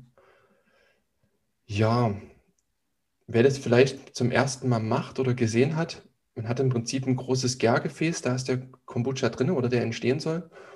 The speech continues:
Und das Wichtigste ist obendrauf, was meistens obendrauf schwimmt, dieser Scooby. Und dieser Scooby oder auch Qualle nennt man das, da sind die ganzen Kombucha-Kulturen gebunden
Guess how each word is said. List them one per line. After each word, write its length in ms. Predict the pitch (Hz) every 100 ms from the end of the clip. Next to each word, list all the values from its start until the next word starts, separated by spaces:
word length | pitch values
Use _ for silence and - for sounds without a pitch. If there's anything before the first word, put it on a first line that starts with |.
| -
Und 60 | 117
das 140 | -
Wichtigste 540 | 127 - - - -
ist 160 | 147 -
obendrauf, 600 | - 127 127 107 131 -
was 140 | 127
meistens 320 | 113 127 127 -
obendrauf 480 | 123 127 - 139
schwimmt, 400 | - 139 143 139 - _ _ -
dieser 200 | 113 113
Scooby. 560 | - 127 127 113 107 - _
Und 140 | - 107
dieser 200 | 110 110
Scooby 360 | - 135 147
oder 160 | 117 107
auch 120 | -
Qualle 280 | - 110 139
nennt 240 | 139 135
man 120 | 135 131
das, 280 | 131 131 - - - -
da 120 | 117
sind 160 | 123 131
die 60 | 123
ganzen 260 | 120 123
Kombucha-Kulturen 1080 | 127 117 127 139 131 127 127 - 143 156 156 - _ _
gebunden 640 | - 113 135 185 - 175